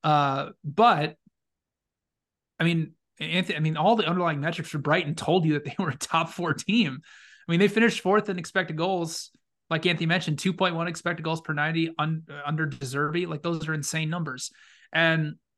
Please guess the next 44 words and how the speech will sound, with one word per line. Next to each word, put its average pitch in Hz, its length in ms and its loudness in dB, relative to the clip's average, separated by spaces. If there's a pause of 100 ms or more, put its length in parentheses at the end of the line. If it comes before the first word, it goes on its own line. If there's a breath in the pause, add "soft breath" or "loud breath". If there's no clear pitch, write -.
(220)
you 160 100 -2
know, 147 80 0
there 170 140 0
is 226 260 2
a, 214 200 4 (300)
there 170 120 -2
is 202 180 0
a 214 40 -2
possibility 156 720 -2
where 143 160 -4
teams 143 380 -6
kinda 139 240 -6
just 139 300 -16
figure 135 260 -4
out 131 240 -4
Brighton, 156 420 0
right? 151 180 -2
Like, 147 180 -4
they 135 160 -4 (100)
figure 139 220 -2
out, 143 100 0
like, 139 120 -6
"Hey, 143 140 0
they're 139 140 -2
trying 143 240 0
to 139 60 -2
bait 131 260 -2
us 135 140 -6
into 139 120 -6
pressing." 139 480 -4
And 139 120 -4
then, 135 200 -2 (480 loud breath)
but 160 300 2
we 190 140 8
saw 202 260 6
that 254 200 6
last 202 240 4
season 233 340 2
where 165 120 2
teams 214 320 0
just 180 180 -4
sat 185 200 4
off 226 260 4
them. 139 280 -6